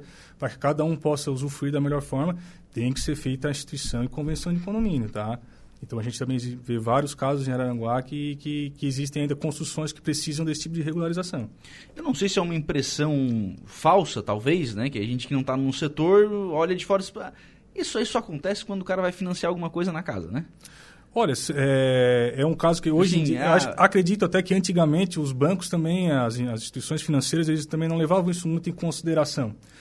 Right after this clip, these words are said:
Speaker 1: Eles jogavam lá cláusulas genéricas dentro de um contrato,
Speaker 2: Hum.
Speaker 1: dizendo que, que benfeitorias, que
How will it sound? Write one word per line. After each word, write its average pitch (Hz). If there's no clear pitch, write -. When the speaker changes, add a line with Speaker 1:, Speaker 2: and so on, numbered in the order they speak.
Speaker 1:
Eles 139
jogavam 143
lá 147
cláusulas 147
genéricas 147
dentro 143
de 139
um 139
contrato, 175
Speaker 2:
Hum. -
Speaker 1:
dizendo 139
que, 139
que 131
benfeitorias, 147
que 127